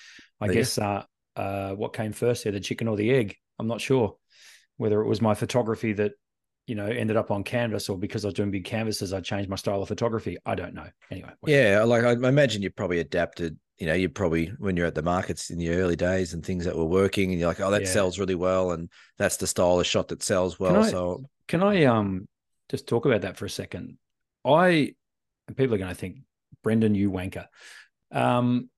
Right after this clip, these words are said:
Speaker 2: How's that any different to any other
Speaker 1: True,
Speaker 2: episode?
Speaker 1: true. Uh, I wanna say this was nineteen ninety-eight. Um,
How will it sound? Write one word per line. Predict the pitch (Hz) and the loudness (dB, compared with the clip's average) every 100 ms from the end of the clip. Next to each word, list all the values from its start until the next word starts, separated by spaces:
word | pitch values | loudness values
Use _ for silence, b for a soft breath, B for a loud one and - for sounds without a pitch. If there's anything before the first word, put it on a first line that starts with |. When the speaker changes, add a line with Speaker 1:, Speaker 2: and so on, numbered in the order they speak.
| _ | _
Speaker 2:
How's | 90 87 | -4 0
that | 85 | 2
any | 85 | 2
different | 78 76 80 - | 0 -2 -4 -4
to | 92 | -4
any | 90 | -2
other | 98 | -2
Speaker 1:
True, | - 139 | 2 4
Speaker 2:
episode? | 107 107 151 - | 4 4 0 2
Speaker 1:
true. | 127 107 - - B | 2 2 -4 -8 B
Uh, | 143 | 0
I | 139 131 135 | 2 2 4
wanna | 147 180 202 | 4 4 2
say | - 160 139 131 131 | 4 4 6 6 4
this | 123 143 - | 2 0 2
was | 139 117 - - - | 0 0 -8 -16 -10
nineteen | 131 127 135 143 143 127 120 | -2 0 0 0 0 0 0
ninety-eight. | 117 117 113 107 - _ - 110 110 - - - B B _ _ _ _ _ _ _ - | -2 -8 -8 -10 -12 _ -14 -8 -8 -6 -8 -8 B B _ _ _ _ _ _ _ -14
Um, | 113 101 95 95 95 95 95 | -8 -6 -6 -6 -6 -6 -8